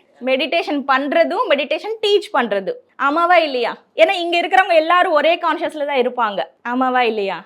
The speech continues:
அதுதான் நம்மளோட, அஹ், நம்ம நினைக்கிறோம் முக்தி, மோட்சம் அதெல்லாம் அப்புறங்க. ஃபர்ஸ்ட் வாழ்க்கையில வந்து ஆனந்தமா இருக்கிறது தாங்க வாழ்க்கையே. ஆமாவா இல்லையா? இந்த ஆனந்தம் எல்லாம் எங்க வரும்? நமக்கு இரு-, நமக்கிட்ட இருக்கிற ஆனந்தத்தை மத்தது,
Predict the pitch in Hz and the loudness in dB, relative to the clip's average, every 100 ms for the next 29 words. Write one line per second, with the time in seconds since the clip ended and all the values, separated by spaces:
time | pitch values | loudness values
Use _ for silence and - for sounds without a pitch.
0 | - 214 214 240 240 - 226 220 220 220 | -12 -8 -6 -4 -4 -4 -12 -6 -4 -2
1 | 202 - 226 240 262 277 269 294 339 311 | -4 -6 -8 -4 -2 -2 -4 -4 -4 -2
2 | 262 247 247 254 - 262 262 254 269 269 | -2 -4 -6 -8 -12 -8 -6 -4 -2 -2
3 | 262 277 262 240 240 247 285 262 269 262 | -4 -4 -2 0 0 0 0 -2 -6 -6
4 | 233 214 214 233 220 - 302 277 302 311 | -6 -8 -8 -10 -10 -6 0 2 2 0
5 | 294 262 269 247 269 294 311 330 339 330 | 0 0 0 0 0 0 2 2 4 4
6 | 320 277 262 254 311 370 247 214 214 208 | 2 0 -4 -4 -6 -4 -2 -2 -6 -8
7 | 175 156 208 _ _ _ _ _ _ _ | -12 -12 -16 _ _ _ _ _ _ _
8 | _ - 247 269 285 285 262 226 196 233 | _ -12 -6 -2 0 0 0 -2 -2 -2
9 | 262 262 302 381 349 320 339 311 320 415 | 0 0 0 -2 -2 0 0 0 -2 0
10 | 392 277 214 190 - 269 277 311 320 320 | 2 2 0 -4 -8 -4 -4 -4 -8 -10
11 | - 277 294 339 403 427 440 403 349 277 | -8 -2 -2 -2 -4 -4 -4 -2 0 2
12 | 311 381 339 339 285 277 370 | 0 -2 -8 -6 -4 -4 -6